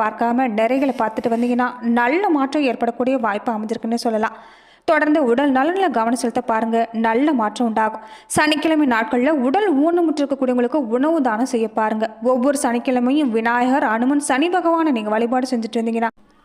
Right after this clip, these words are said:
நல்ல மாற்றம் ஏற்படும்னே சொல்லலாம். அதே மாதிரி சனிக்கிழமை நாட்கள்ல நாய்கள், காக்கைகளுக்கு, பறவைகளுக்கு உணவு மற்றும் தண்ணீர் கொடுத்துட்டு வர பாருங்க. முதியோர் இல்லங்களுக்கு உங்களால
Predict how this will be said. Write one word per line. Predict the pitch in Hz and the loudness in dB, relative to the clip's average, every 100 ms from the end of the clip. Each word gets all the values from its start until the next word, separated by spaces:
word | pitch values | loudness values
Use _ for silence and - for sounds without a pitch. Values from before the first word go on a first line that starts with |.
| _ _ - | _ _ 6
நல்ல | 277 320 427 427 | 8 8 8 6
மாற்றம் | 370 381 370 262 | 6 6 6 6
ஏற்படும்னே | 247 247 240 254 | 6 6 6 6
சொல்லலாம். | 233 220 214 220 | 6 4 4 4
அதே | 240 302 | 6 8
மாதிரி | 294 269 302 339 | 8 8 6 6
சனிக்கிழமை | 285 294 339 370 349 269 | 6 6 6 8 8 8
நாட்கள்ல | 214 208 240 233 240 226 220 | 6 6 6 6 4 2 4
நாய்கள், | 214 233 233 247 247 | 6 6 6 4 6
காக்கைகளுக்கு, | 254 262 359 381 302 262 294 302 302 | 6 6 6 6 6 6 4 4 6
பறவைகளுக்கு | 277 370 427 370 320 330 262 | 6 6 6 6 6 6 8
உணவு | 269 381 403 240 | 8 6 6 4
மற்றும் | 214 294 269 | 4 6 6
தண்ணீர் | 240 302 311 | 6 6 4
கொடுத்துட்டு | 240 220 226 | 0 4 4
வர | 240 233 | 4 4
பாருங்க. | 220 220 226 226 - - - 277 | 4 4 4 2 -6 -20 0 4
முதியோர் | 359 392 453 440 | 6 8 8 8
இல்லங்களுக்கு | 320 294 277 277 | 8 8 6 6
உங்களால | 294 233 247 311 | 6 8 6 6